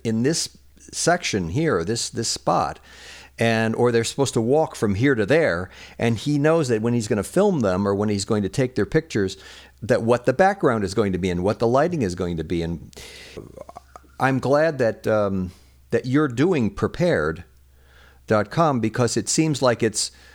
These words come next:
kinda laying the groundwork for a successful outcome or an e-, or an easier path to planning.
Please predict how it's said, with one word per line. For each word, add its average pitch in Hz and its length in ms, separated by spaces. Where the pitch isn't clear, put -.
kinda 170 220
laying 143 400
the 110 80
groundwork 117 800
for 101 200
a 92 40
successful 92 960
outcome 90 560
or 98 200
an 104 80
e-, 127 200
or 104 200
an 113 100
easier 147 420
path 120 500
to 92 80
planning. 82 500